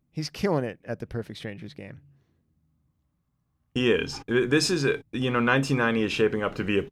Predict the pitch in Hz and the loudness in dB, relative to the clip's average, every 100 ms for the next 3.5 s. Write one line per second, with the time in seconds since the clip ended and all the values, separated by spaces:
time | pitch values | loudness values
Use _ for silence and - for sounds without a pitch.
0 | _ - 254 - _ - 185 165 147 147 | _ 0 0 -2 _ -4 -2 4 6 8
1 | 143 127 131 135 127 120 117 113 107 98 | 6 4 6 8 6 6 4 4 4 4
2 | 101 95 - 92 92 85 - 87 85 87 | 2 2 0 -2 0 0 -2 -2 0 -2
3 | 85 87 82 - - | -2 -4 -4 -6 -8